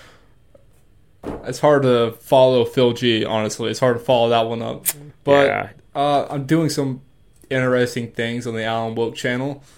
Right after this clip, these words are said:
Speaker 2: Okay.
Speaker 1: Yeah. <laughs> I'm, I'm, uh, releasing my first single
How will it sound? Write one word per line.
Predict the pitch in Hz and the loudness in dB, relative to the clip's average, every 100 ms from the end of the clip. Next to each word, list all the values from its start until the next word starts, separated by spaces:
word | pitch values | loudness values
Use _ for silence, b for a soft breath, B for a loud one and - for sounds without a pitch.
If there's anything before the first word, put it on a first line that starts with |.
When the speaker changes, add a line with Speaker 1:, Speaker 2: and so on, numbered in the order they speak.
| b b b b b b b - _ _ _ _ _ _ _ _ 220 185 _ _ _ _ _ | b b b b b b b -20 _ _ _ _ _ _ _ _ -20 -20 _ _ _ _ _
Speaker 2:
Okay. | 127 - 131 | -4 0 0
Speaker 1:
Yeah. | 120 131 151 | 0 -2 0
<laughs> | 190 156 - 208 - - 170 - - - _ _ | 4 4 6 2 0 -12 -16 -16 -20 -20 _ _
I'm, | - 131 135 | -6 -6 -2
I'm, | 139 | 0
uh, | 139 135 131 127 | 2 4 4 2
releasing | 131 143 143 143 | 2 0 0 -2
my | 123 | -4
first | - 143 - | 0 0 0
single | 147 131 170 185 | 0 0 -2 -6